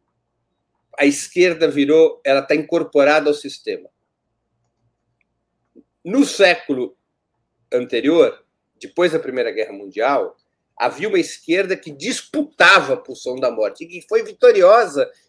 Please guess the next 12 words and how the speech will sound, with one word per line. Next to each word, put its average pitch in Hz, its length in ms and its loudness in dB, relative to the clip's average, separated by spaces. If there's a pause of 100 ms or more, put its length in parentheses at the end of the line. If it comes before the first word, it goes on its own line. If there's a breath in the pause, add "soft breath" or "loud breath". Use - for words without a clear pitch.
num 214 200 -6
gigantesco 220 840 2
país 208 460 -2
que 285 140 -6
foi 214 400 0 (320)
o 233 80 -10
Império 240 340 0
Russo, 190 580 -6 (100)
construindo 170 520 -8
a 202 60 6
União 202 140 0
Soviética. 196 760 -4